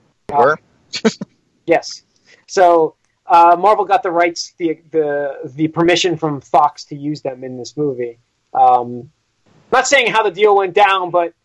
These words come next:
Speaker 1: we did mention a while ago something happened for the X-Men T V show to be on. They did not say it's because of that,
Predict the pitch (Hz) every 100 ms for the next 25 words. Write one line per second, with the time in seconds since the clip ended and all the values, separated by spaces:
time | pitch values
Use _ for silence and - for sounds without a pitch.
0 | _ - 170 233 254 226 226 - 208 202
1 | 196 196 180 175 165 - 196 202 220 196
2 | 190 180 180 160 170 165 156 165 156 170
3 | 156 - 147 156 151 139 _ _ - 170
4 | 180 202 233 226 254 233 220 220 - 247
5 | 233 214 214 220